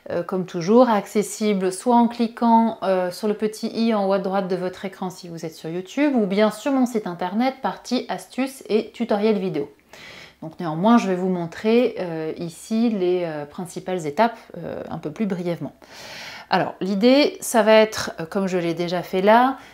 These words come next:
d'assembler la parmenture dos avec la parmenture devant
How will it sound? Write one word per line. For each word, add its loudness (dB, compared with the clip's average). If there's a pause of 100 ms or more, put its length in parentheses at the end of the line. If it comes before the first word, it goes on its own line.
(120)
d'assembler 2
la 4
parmenture -2
dos 2
avec -4
la -8
parmenture -8
devant -4